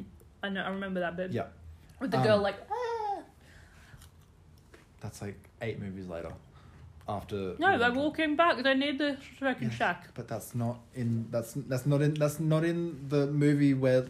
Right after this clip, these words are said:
Speaker 1: It's
Speaker 2: that
Speaker 1: where
Speaker 2: Lupin's
Speaker 1: the snack
Speaker 2: in.
Speaker 1: is in it and everything.
Speaker 2: Yes, that's not the movie that Lupin's in, though.
Speaker 1: What? Okay, anyway, go on.
Speaker 2: Okay. Th-, so, Dumbledore, there's a lot, there's not a lot on it. Either Dumbledore built the Shrieking Shack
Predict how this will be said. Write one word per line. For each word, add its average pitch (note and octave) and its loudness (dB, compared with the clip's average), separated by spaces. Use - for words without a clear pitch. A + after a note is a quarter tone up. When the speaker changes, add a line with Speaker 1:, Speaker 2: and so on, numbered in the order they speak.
Speaker 1:
It's D4+ -4
Speaker 2:
that A#2+ 2
Speaker 1:
where F#4+ 8
Speaker 2:
Lupin's C4 2
Speaker 1:
the D#4 2
snack F#4 6
Speaker 2:
in. F4 2
Speaker 1:
is E4+ -4
in E4 0
it C4+ 2
and A#3+ 2
everything. A3+ -2
Speaker 2:
Yes, C#3 -2
that's C#3 -6
not D3+ 0
the D#3+ -4
movie D#3+ 0
that D3+ 0
Lupin's C#3 2
in, B2+ 0
though. G#2 0
Speaker 1:
What? - -2
Okay, C4+ 0
anyway, G#3 0
go - -6
on. F#3+ -4
Speaker 2:
Okay. C3+ -2
Th-, - -8
so, C#3 6
Dumbledore, E3 2
there's B2 -4
a C3 -4
lot, C3+ 0
there's B2 -4
not B2+ 0
a C#3 2
lot C#3 4
on A#2 2
it. A#2+ -4
Either A#2+ 0
Dumbledore C3+ 4
built D3 4
the F#3 0
Shrieking F3 -4
Shack C#3+ -2